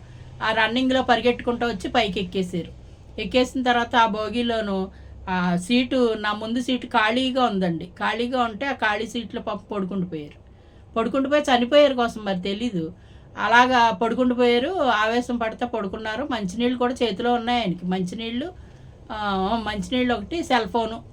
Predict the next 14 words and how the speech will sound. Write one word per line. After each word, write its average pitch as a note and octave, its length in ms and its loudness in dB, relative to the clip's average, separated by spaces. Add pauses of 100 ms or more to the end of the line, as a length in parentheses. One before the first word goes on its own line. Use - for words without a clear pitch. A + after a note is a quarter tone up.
చేతిలో F#3 300 0
ఉంది. E3 300 -2 (540)
ఈలోపు B3 520 6
పడుకుంటూ B3 480 4
పోతే B3+ 640 2 (360)
ఆ G#3 320 2
పడుకున్న C4 360 2 (580)
ఆయన A#3+ 220 4
హార్ట్, A#3+ 600 2 (640)
మ్, F3+ 340 2
ఫెయిల్యూర్ A3 400 0
అయిపోయినట్టుంది E3 840 -4
నిద్దట్లోనే. F3+ 640 -2 (540)
ఎవరో B3 600 4